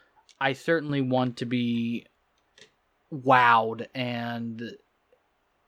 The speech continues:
have genuine reactions to the things I see. I don't want to see something and think,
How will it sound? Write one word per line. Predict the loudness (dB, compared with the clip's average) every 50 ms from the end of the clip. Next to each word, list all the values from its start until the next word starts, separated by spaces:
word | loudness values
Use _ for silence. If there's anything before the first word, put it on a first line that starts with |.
| _ _ _ _ _ _ _ _ _ _ _ _ -12
have | -4 2 2 4 4 2
genuine | 2 4 4 4 6 4 4 4 4 4 4 4 2 2
reactions | 2 4 6 8 8 8 6 4 2 -2 -2 -4 -4 -4 -4
to | -4 -6
the | -6
things | -6 -6 -4 -4 -2 -4 -4
I | -6 -8
see. | -8 -10 -12 -12 -12 -10 -8
I | -6 -2
don't | 2 4 4 4 4 2
want | 0 0 0 0 -2 -4
to | -2 -2 -2 -2 -2
see | -4 -6 -4 -4 -4
something | -2 0 2 2 2 0 -2 -2 -2 -2 -2
and | -2 -4 -4
think, | -2 0 0 0 0 -2 -4 -6